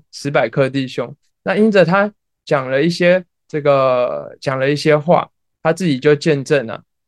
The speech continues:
他到这个机场准备要搭飞机离开的时候，他里面的流中断了。我们服侍主的人，我们服侍主的人啊，最怕的一件事情就是里面的流中断。好，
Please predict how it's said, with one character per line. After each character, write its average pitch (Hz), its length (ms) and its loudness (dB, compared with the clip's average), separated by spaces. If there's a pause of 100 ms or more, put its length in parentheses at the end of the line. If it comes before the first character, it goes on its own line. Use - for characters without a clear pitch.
他 160 140 0
到 156 260 4
这 147 100 -4
个 131 200 0
机 160 280 -8
场 139 360 -8
准 131 200 -6
备 151 160 4
要 147 260 4
搭 143 200 0
飞 143 180 2
机 143 200 -6
离 135 160 -6
开 151 180 0
的 139 60 2
时 139 100 -4
候， 123 120 -2 (100)
他 156 120 0
里 143 160 0
面 147 220 2
的 131 120 2
流 127 300 -2 (200)
中 170 240 6
断 160 320 6
了。 69 180 -10 (500)
我 139 120 -4
们 151 360 4
服 160 180 -2
侍 190 180 0
主 139 200 2
的 131 80 4
人， 131 320 -2 (960)
我 - 80 -6
们 147 320 2 (200)
服 156 120 -4
侍 196 180 0
主 147 200 2
的 127 80 4
人 131 220 -4
啊， 127 240 -6 (180)
最 185 160 2
怕 175 280 0
的 139 120 0
一 135 80 -2
件 139 200 0
事 131 200 -8
情 - 240 -14 (260)
就 151 120 -2
是 143 320 0 (120)
里 127 180 -4
面 143 240 0
的 127 140 0
流 110 340 -4 (180)
中 131 240 0
断。 135 280 2 (880)
好， - 160 -14